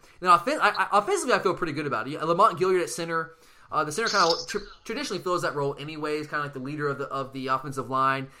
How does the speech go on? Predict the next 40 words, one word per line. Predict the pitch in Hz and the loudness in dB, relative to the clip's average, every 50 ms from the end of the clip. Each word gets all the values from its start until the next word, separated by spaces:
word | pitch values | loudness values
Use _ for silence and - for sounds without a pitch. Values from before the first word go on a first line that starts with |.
| - - - | -20 -18 -14
and | 127 | -10
he's | 127 151 165 147 | -8 -8 -8 -8
a | 151 | -8
senior | - - - 156 160 160 156 156 | -8 -8 -8 -8 -8 -8 -8 -8
now. | 151 147 143 147 147 147 | -6 -4 0 0 0 0
You | 139 143 | 0 -2
got | 147 135 | -4 -4
Jake | 139 165 165 170 - | -4 -4 -4 -4 -6
Fromm, | - - 156 151 156 151 | -4 -2 0 2 2 2
I | 151 | 0
think, | 147 151 160 151 147 - | -2 -4 -4 -8 -6 -6
as | 147 143 | -6 -6
a | 139 135 | -6 -8
sophomore, | - - - 151 135 147 151 - 170 170 175 185 190 190 - - - - _ - | -10 -6 -2 -2 -2 -2 -2 -4 -4 -2 -2 0 -2 -4 -6 -10 -20 -20 _ -12
is | 135 | -10
gonna | 165 160 147 | -8 -6 -4
feel | 151 156 147 | -2 -2 -2
more | 143 143 139 | -2 -2 -4
comfortable, | 143 - 156 151 147 170 170 185 185 180 | -4 -4 -4 -4 -4 -4 -2 -2 0 0
and | 160 139 127 | 0 -2 -2
I | 139 139 | -6 -6
think | 139 170 151 - | -6 -8 -10 -8
he's | 170 165 139 - - | -8 -8 -8 -8 -8
certainly | - 175 170 156 156 | -4 -4 -4 -4 -4
gonna, | 151 143 131 - | -6 -8 -8 -6
eh, | 147 151 147 - _ _ - | -8 -8 -10 -10 _ _ -16
kind | - 180 175 | -10 -8 -8
of | 160 151 | -6 -8
exert | 131 135 135 - 156 160 160 | -8 -8 -6 -4 -4 -4 -4
more | 151 151 156 147 | -2 -2 0 0
of | 143 131 | 0 -2
his | 156 151 135 | -4 -8 -8
will | 123 123 139 143 151 156 - | -4 -2 0 0 0 0 -2
on | 135 135 147 151 | -4 -4 -4 -4
that | 147 139 147 143 | -4 -4 -2 0
offense. | 131 139 143 143 - 160 151 143 - | 2 2 0 0 -2 -8 -12 -12 -12
Terry | - - 131 127 120 | -12 -12 -10 -8 -4
Godwin, | 139 139 143 151 151 151 143 151 147 147 | -2 2 4 4 4 2 0 -4 -8 -8
of | 143 - | -10 -10
course. | - 156 151 147 143 147 143 147 - - | -10 -6 -4 -4 -4 -4 -4 -8 -12 -14